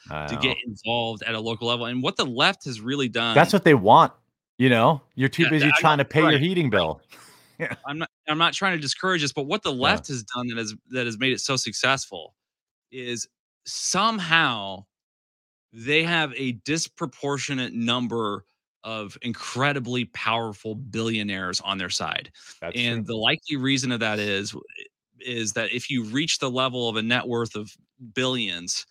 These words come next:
Speaker 2: it's almost impossible to accomplish that without doing some sort of substantial work with the government as a client,
Speaker 1: Yep.
Speaker 2: because the government's the only customer sort of that size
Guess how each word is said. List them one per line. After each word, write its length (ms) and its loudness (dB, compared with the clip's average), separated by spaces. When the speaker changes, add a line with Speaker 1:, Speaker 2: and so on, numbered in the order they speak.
Speaker 2:
it's 160 -8
almost 320 -2
impossible 720 -2
to 140 -6
accomplish 600 -4
that 260 -4
without 300 -4
doing 260 -4
some 360 -2
sort 240 -2
of 100 -4
substantial 840 -4
work 360 -6
with 160 -10
the 100 -8
government 640 -4
as 120 -8
a 40 -4
client, 400 -4
Speaker 1:
Yep. 160 -2
Speaker 2:
because 160 -2
the 80 -2
government's 400 -2
the 80 -4
only 160 -4
customer 640 -6
sort 180 -10
of 60 -6
that 160 -2
size 760 -2